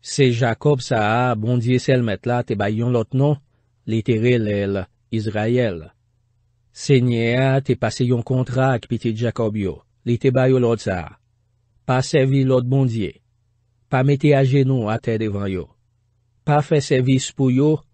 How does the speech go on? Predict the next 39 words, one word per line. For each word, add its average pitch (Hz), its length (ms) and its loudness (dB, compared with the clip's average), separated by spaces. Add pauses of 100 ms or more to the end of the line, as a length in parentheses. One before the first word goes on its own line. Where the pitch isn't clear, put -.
(380)
Pa 123 160 4
ofri 135 320 4
okenn 143 400 4
bèt 120 280 2
pou 120 120 -2
touye 107 320 0
pou 110 100 -2
yo. 104 300 0 (680)
Se - 260 0
mwen 135 320 4
menm, 131 380 2
Senyè 123 500 0
a, 113 80 -4
pou 127 140 -2
nou 120 160 -2
sèvi 127 560 0 (500)
mwen 139 360 4
menm, 139 340 2 (180)
bondye 139 520 4
nou 131 300 2
an, 139 160 0 (420)
ki 135 120 -2
te 120 120 0
fè 127 160 0
nou 131 140 2
sòti, 147 500 0
ki 113 120 -2
te 110 140 -2
peye 123 240 2
Lejip 127 440 2
ak 107 120 -4
gwo 135 260 4
kouray 117 380 0
mwen 110 280 -4 (360)
ak 101 180 -4
fòs 104 300 -6
mwen, 104 160 -4
yèt 104 180 -6
mwen. 98 240 -4